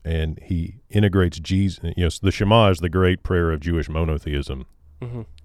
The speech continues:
Speaker 1: One God, the Lord your God is one, there is no other. Um, love him alone.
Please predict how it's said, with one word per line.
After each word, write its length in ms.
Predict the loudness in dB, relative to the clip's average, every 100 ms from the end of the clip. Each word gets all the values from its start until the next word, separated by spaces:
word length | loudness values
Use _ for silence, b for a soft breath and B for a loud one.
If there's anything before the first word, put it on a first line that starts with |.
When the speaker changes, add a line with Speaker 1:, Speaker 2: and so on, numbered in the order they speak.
| _
Speaker 1:
One 260 | -2 0 2
God, 400 | 2 2 0 -4 -10 -12
the 80 | -2
Lord 260 | 0 2
your 120 | 0
God 240 | 0 0 0
is 100 | -4
one, 420 | -4 -4 -4 -6 -8
there 180 | -6 -4
is 140 | -4
no 180 | -4 -2
other. 320 | -2 -4 -6 -10 B B B B B -6
Um, 420 | -2 0 -2 -6 -2
love 300 | 0 0 0
him 360 | -2 -2 -8 -12 _ _ -8
alone. 540 | -4 -2 -4 -4 -8